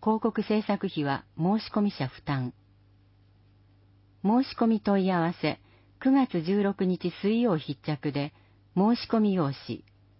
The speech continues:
市ホームページからダウンロードか。二、広告見本、必要書類を添付し、直接市民税課、電話二三五の八五九三、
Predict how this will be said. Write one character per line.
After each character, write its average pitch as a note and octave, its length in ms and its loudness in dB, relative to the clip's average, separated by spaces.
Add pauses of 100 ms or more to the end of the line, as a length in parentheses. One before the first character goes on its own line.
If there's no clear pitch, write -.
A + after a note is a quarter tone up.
(640)
市 A3 180 -4
ホ A3+ 200 0
ー A#3+ 40 2
ム A#3 160 2
ペ A3 140 0
ー F3 60 0
ジ D3+ 120 -8
か C#3+ 140 -4
ら C#3 160 -4
ダ E3 180 0
ウ G3 100 2
ン G3 100 2
ロ F3+ 160 0
ー - 20 -4
ド B2 140 -4
か。 - 260 -8 (440)
二、 E3 260 0 (600)
広 B3+ 240 2
告 B3 240 0
見 A3 160 2
本、 C#3+ 320 -2 (120)
必 - 280 -8
要 B3 200 2
書 A#3+ 200 0
類 G3 160 2
を C#3+ 120 0
添 D#3+ 240 2
付 C3+ 140 -6
し、 C3 280 -6 (500)
直 G3 120 0 (160)
接 B3 280 0 (120)
市 G3 100 0
民 G#3+ 260 4
税 F3+ 240 0
課、 - 260 -4 (600)
電 F#3 280 2
話 E3+ 220 -2 (280)
二 B3 220 4
三 A#3+ 300 2
五 E3 140 2
の C3+ 140 0
八 G#3 400 -4
五 G#3+ 240 2
九 E3 240 -2
三、 C3+ 340 -2